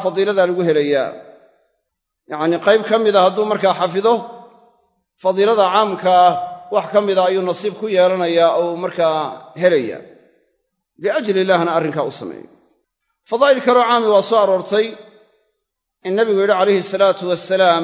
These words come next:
"Liyuballighi ash-shaahidu minkum al-ghaa'ib." Kiina joogay xaadirka ahi ha gaadhsiiyo kiina maqan,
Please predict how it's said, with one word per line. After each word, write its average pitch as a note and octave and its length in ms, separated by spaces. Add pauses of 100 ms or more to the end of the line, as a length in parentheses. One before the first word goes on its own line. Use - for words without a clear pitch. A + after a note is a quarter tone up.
(140)
"Liyuballighi F#3 480
ash-shaahidu F3+ 560
minkum F3 280
al-ghaa'ib." E3+ 460 (1120)
Kiina G#3+ 280
joogay G3+ 420
xaadirka G3+ 520
ahi F3+ 100
ha G3 140
gaadhsiiyo F#3 580
kiina G3 240
maqan, F3+ 340